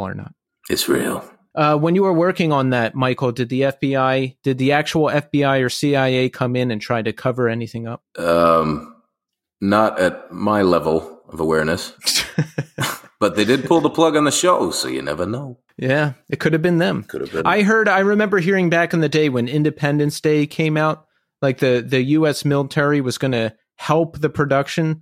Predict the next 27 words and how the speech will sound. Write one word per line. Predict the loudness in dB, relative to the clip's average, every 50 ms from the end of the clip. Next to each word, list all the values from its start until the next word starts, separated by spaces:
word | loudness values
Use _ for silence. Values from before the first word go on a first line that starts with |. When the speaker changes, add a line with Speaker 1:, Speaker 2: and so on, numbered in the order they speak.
| _ _ 0
Speaker 2:
Mm-hmm. | 2 4 4 6 4
Speaker 1:
until | 4 4 4 4 4 4 4
they | 4 2 0
found | 0 0 0 2 2 2 4 4
out | 4 2 2 2 2
they | 2 2
were | 2 2 2
gonna | 2 0 0 2
mention | 2 0 0 0 0 -2 -2 -2
Area | -2 -2 0 0 2 2 2 0
fifty-one, | 0 -2 -4 -2 0 -2 0 0 0 0 0 -2 -4 -6 -10 _ _ _ _
and | -4 -2 0
then | 0 2 2
they | 2 2 2
withdrew | 2 2 0 -2 -2 -2 0 2 2 2 2 2
their | 2 0 0 2 0 -2
support. | -4 -6 -10 -6 -4 -2 -2 -2 -4 -8 _ _ _ _ _ 0
Speaker 2:
Well, | 2 4 4 6
there's | 6 4 4 4 4 4
a, | 2 2 0 -2 -6 -6 -4 -2 -2 0 -2
a | -4
dark | 0 2 4 4 4 2 0
history | -2 -2 -2 -2 -4 -4 0 2 2 2 2
of | 0 -2 -6 -10 -12 -12 -14 -20 _ -20 -20 -14 -4
infiltration | -2 -2 -2 0 -2 -2 0 2 2 4 4 2 2 0 0 0
in | 0 -2 -2 -4 -8 -12 -18 _ _ _ _ _ _ _ -20 -12 -6
cinema, | -2 0 2 2 2 2 2 0 -2 -6 -16